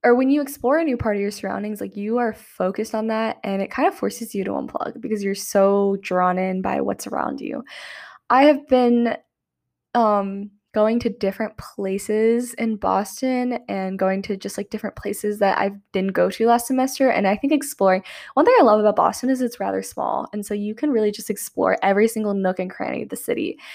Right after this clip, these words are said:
And I love the tea. Like, I, I genuinely love it. And Atlanta never had any sort of really good public transportation,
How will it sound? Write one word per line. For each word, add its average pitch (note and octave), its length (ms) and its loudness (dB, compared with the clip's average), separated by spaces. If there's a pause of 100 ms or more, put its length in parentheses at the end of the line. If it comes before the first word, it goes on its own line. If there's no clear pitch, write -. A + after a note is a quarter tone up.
(160)
And A#3+ 120 4
I A#3 80 6
love G#3+ 500 4
the C#4 140 2
tea. - 600 -6
Like, G3+ 300 0
I, G#3+ 460 4 (420)
I A3 140 4
genuinely A#3+ 560 2
love F#3 400 -2
it. - 320 -8
And G3 380 -2 (360)
Atlanta A3+ 380 4
never A#3+ 220 2
had G#3 280 -2
any F#3+ 220 -4
sort G3 200 -4
of F#3+ 160 -8
really F#3 280 -2
good F3+ 480 2
public F#3+ 240 2
transportation, G3 880 -2